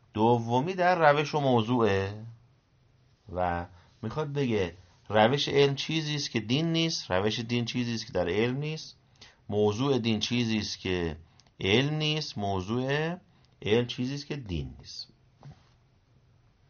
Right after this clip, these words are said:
کسانی که این نظریه رو مطرح کردن گفتن آقا علم و دین کاملاً از همدیگه توی این دوتا مسئله جدا هن، با همدیگه مشترک نیستن و هیچ مقایسه‌ای هم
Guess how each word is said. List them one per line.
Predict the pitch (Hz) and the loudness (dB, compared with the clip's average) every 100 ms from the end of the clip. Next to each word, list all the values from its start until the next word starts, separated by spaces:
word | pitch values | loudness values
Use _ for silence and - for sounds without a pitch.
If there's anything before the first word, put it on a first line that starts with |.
| _ _ _ - - - - - | _ _ _ -20 -20 -20 -20 2
کسانی | 175 190 190 190 | 6 8 8 8
که | 190 | 6
این | 185 | 10
نظریه | 185 180 180 180 | 10 10 10 8
رو | 180 | 6
مطرح | 175 170 185 170 | 6 4 4 2
کردن | 175 170 | 4 0
گفتن | 170 170 165 | 0 0 0
آقا | 165 147 | 4 4
علم | 127 123 127 127 | 6 8 8 6
و | |
دین | 143 165 | 4 0
کاملاً | - 123 123 131 131 160 175 | 4 8 10 10 8 6 6
از | 151 | 4
همدیگه | 143 131 135 147 | 6 4 4 0
توی | 147 143 | 0 0
این | 135 | 2
دوتا | 127 120 | 2 6
مسئله | 113 110 - 104 | 4 4 0 -2
جدا | 101 87 82 80 | 2 4 6 6
هن، | 76 76 78 - - - - - - | 4 -2 -8 -16 -20 -20 -20 -16 4
با | 92 | 6
همدیگه | 90 90 98 | 8 4 2
مشترک | 90 80 - 82 85 - | 2 0 2 2 2 -2
نیستن | 82 - - 76 71 69 71 - _ - - - - - - 82 80 | -4 -4 -4 -4 -4 -6 -10 -16 _ -20 -20 -20 -20 -20 -14 -4 6
و | 90 107 | 8 8
هیچ | 117 143 - | 6 0 4
مقایسه‌ای | 95 90 90 87 80 117 147 | 6 10 8 8 4 2 4
هم | 120 120 131 151 | 4 6 6 4